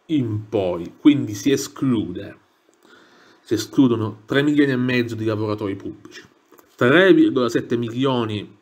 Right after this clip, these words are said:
di lavoratori nelle microimprese, quelle che hanno meno di dieci dipendenti. Escludiamo anche tre virgola sei milioni di lavoratori autonomi, che però non hanno dipendenti,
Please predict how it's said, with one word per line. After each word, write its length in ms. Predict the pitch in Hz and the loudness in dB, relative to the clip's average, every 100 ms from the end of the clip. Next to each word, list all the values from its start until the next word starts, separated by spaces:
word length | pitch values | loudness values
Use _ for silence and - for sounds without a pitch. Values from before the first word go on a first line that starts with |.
| _ | _
di 140 | 110 117 | -2 -2
lavoratori 560 | 110 113 104 139 135 | 0 -2 0 2 2
nelle 220 | 117 113 | 0 -2
microimprese, 1160 | 107 147 147 135 117 110 110 101 95 92 - - | -2 -2 -2 0 -2 -2 -6 -6 -6 -10 -14 -12
quelle 340 | - 131 127 117 | -2 2 2 2
che 80 | 120 | -2
hanno 180 | 120 | -4
meno 760 | 113 117 123 139 143 143 143 135 | -8 -8 -4 -2 0 0 0 -2
di 120 | 113 | -2
dieci 320 | 110 113 110 | -2 -2 -4
dipendenti. 800 | 104 101 98 101 92 92 - - _ _ - - - - - _ _ _ | -8 -8 -8 -8 -8 -10 -18 -20 _ _ -20 -20 -20 -20 -20 _ _ _
Escludiamo 540 | 127 - 143 180 160 | -4 2 4 4 4
anche 360 | 147 131 117 107 | 0 -2 -6 -8
tre 200 | 131 131 | -4 -2
virgola 340 | 127 120 120 | -2 -2 -4
sei 160 | 113 117 | -4 -6
milioni 460 | 117 117 151 147 117 | -6 2 4 4 2
di 100 | 113 | 0
lavoratori 580 | 113 117 113 110 160 | 2 2 0 2 4
autonomi, 1120 | 135 120 117 151 147 113 110 107 101 104 - _ - | 4 4 4 2 2 0 -4 -4 -6 -10 -18 _ -10
che 120 | 110 | -6
però 220 | 110 127 | -4 -4
non 140 | 113 | -4
hanno 160 | 117 110 | -6 -4
dipendenti, 1000 | 107 104 101 104 92 98 143 185 175 | -2 -2 -4 -6 -8 -2 2 2 2